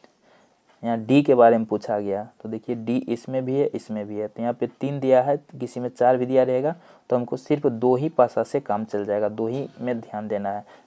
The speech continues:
तो जिसमें मिलेगा। डी के बारे में पूछा तो डी इसमें है, इसमें है, तो इसको खोज लेते हैं।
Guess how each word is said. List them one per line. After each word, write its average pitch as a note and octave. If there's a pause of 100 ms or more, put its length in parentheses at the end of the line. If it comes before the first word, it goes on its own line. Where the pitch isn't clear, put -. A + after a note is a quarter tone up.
(140)
तो A2
जिसमें A2+
मिलेगा। G#2 (120)
डी A#2
के B2+
बारे A#2+
में B2
पूछा B2+
तो B2
डी A2+
इसमें B2+
है, C3+
इसमें A#2
है, G#2
तो A2
इसको A2+
खोज G2+
लेते F#2+
हैं। G2+